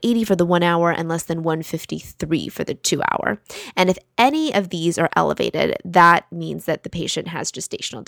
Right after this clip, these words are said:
diabetes. All right, so Nick, I do know that some patients will actually do some early G D M screening, you know, some patients who have certain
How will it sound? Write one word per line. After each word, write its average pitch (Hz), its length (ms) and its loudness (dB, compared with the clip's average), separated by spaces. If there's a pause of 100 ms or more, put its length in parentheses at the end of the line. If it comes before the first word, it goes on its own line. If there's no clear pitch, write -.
(100)
diabetes. - 540 -12 (420)
All 240 80 6
right, 247 160 2
so 311 120 2
Nick, 330 300 4
I 320 120 2 (120)
do 349 240 6
know 466 120 8
that 339 220 2
some 254 360 0
patients 202 680 4
will 196 240 8
actually 185 460 2
do 175 640 2 (220)
some - 260 -6 (140)
early 294 360 4
G 139 180 -2
D 82 120 -2
M - 160 -2
screening, - 460 -6
you 160 60 -4
know, 156 100 0
some 170 160 -2
patients 165 360 -2
who 160 60 0
have 135 80 0
certain 160 440 -2